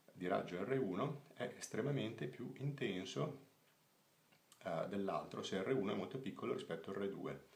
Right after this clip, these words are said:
no? Cioè questo è molto maggiore di uno, eh, se è rispettata questa disuguaglianza, quindi i campi, eh, sono così, eh, ripartiti. Eh, questo rende conto dei campi molto intensi che si possono formare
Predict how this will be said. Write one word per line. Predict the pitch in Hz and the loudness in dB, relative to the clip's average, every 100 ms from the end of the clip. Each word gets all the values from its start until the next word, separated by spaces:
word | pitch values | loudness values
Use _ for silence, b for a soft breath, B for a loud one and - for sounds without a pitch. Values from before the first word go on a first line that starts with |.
| B B B | B B B
no? | 110 - - - | -12 -12 -20 -20
Cioè | - | -16
questo | - 101 - | -2 -2 0
è | 92 | -2
molto | 101 - | -2 -2
maggiore | 87 85 87 95 | -4 -4 -4 -2
di | 123 | -2
uno, | 101 82 101 147 - B B B B B | -2 -2 -2 -2 -6 B B B B B
eh, | 87 90 | -4 -4
se | - - 113 | -2 2 4
è | - | 2
rispettata | - - - 78 - | 0 -2 0 0 -2
questa | - 76 - | -4 -6 -4
disuguaglianza, | 90 87 85 85 82 - - - | -4 -2 0 0 -2 -4 -8 -8
quindi | 82 85 | -6 -6
i | |
campi, | - 80 82 98 | -4 -6 -4 -6
eh, | - - 90 87 | -6 -10 -10 -10
sono | - 82 80 80 - - | -6 -4 -4 -4 -6 -8
così, | - 82 82 82 | -8 -8 -6 -8
eh, | 82 82 80 | -8 -8 -6
ripartiti. | 85 - 82 - - - - B B B B - | -6 -4 -4 -6 -10 -10 -10 B B B B -14
Eh, | - - | -12 -2
questo | - - 110 | 0 2 2
rende | 113 120 | 2 0
conto | - 107 - - 113 | 0 0 0 2 2
dei | - - | 2 0
campi | - 110 95 | -2 -2 -2
molto | 101 104 | -2 0
intensi | 139 113 117 - | 0 0 -2 -4
che | 104 | -4
si | 92 | -4
possono | - 104 - 87 87 - | -2 -4 -2 -4 -4 -6
formare | - 131 117 90 98 139 | -4 -2 0 0 0 -2